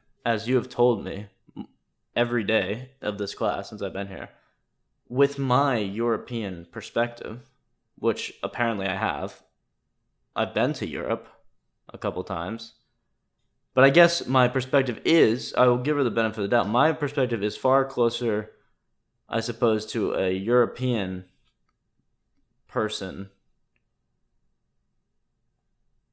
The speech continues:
historical. I mean, I really don't even get what she means by European perspective. Like, why, why separate it into European versus African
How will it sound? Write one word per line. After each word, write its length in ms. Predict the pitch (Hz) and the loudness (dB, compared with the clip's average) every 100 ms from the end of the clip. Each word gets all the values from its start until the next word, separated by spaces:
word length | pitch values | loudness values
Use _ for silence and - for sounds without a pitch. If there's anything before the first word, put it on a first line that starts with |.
| _ | _
historical. 640 | 120 113 - - 92 127 - | -12 -10 -8 -4 -2 -2 -2
I 60 | - | -2
mean, 100 | 151 | 2
I 80 | 120 | 2
really 260 | 156 226 | 4 4
don't 140 | 214 175 | 4 2
even 220 | 139 101 | 2 -2
get 280 | 90 120 - | 0 0 0
what 200 | 107 113 | -2 -2
she 80 | 104 | -4
means 180 | 107 | -4
by 120 | 104 95 | -2 -2
European 720 | 90 98 104 - 107 98 85 | -2 0 0 -2 -4 -4 -6
perspective. 580 | 85 - 101 98 - - _ _ _ | -12 -6 -4 -4 -8 -16 _ _ _
Like, 160 | - 120 | 0 0
why, 360 | 110 131 - - - _ _ _ _ _ - | 4 2 2 -4 -14 _ _ _ _ _ -12
why 360 | 104 127 170 | -2 4 4
separate 600 | 175 - 143 127 123 107 | 4 2 2 2 4 4
it 100 | 98 | 4
into 220 | - 110 107 | 0 -2 -2
European 720 | 98 110 110 110 110 107 95 | 0 2 2 0 -4 -2 -2
versus 340 | 98 95 90 | -4 -4 -6
African 800 | - 98 104 107 98 95 90 | -2 0 0 -4 -8 -8 -8